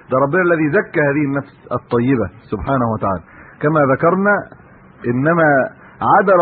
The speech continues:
الله معه ولم يظلمه، وتفضل على من تفضل، ذلك فضله يؤتيه من يشاء، والله ذو الفضل العظيم، وهو أعلم بالشاكرين وأعلم بالظالمين وهو أعلم بالمهتدين.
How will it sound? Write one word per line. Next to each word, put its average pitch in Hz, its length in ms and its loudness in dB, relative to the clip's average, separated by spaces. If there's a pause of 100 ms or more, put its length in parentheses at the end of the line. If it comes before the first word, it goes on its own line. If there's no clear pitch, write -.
الله 170 220 2 (120)
معه 156 220 2 (100)
ولم 127 200 2
يظلمه، 120 380 -2 (320)
وتفضل 175 580 0
على 165 480 4 (220)
من 160 180 0
تفضل، 165 520 0 (720)
ذلك 185 400 4 (140)
فضله 151 400 0
يؤتيه 139 400 -2
من 123 140 -4
يشاء، 123 340 -4 (140)
والله 135 380 2
ذو 123 80 -2
الفضل 127 320 -4
العظيم، 117 380 -4
وهو 135 180 0 (180)
أعلم 185 440 0 (140)
بالشاكرين 160 680 -2 (280)
وأعلم 185 580 2 (380)
بالظالمين 165 680 0
وهو 151 240 2
أعلم 196 520 4 (260)
بالمهتدين. 170 720 0